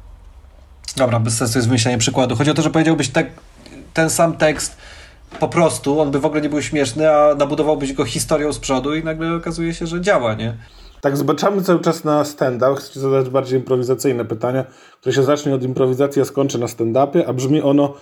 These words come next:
Speaker 2: czy improwizacja pomaga ci w pisaniu stand-upu?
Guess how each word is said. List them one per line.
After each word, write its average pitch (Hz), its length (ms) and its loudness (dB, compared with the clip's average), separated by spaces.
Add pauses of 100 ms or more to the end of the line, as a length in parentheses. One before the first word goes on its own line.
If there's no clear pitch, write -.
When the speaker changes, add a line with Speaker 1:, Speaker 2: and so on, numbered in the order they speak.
(240)
Speaker 2:
czy - 140 -2
improwizacja 139 1160 2 (640)
pomaga 143 460 2
ci - 300 -4
w 220 260 0
pisaniu 208 340 0
stand-upu? 165 500 0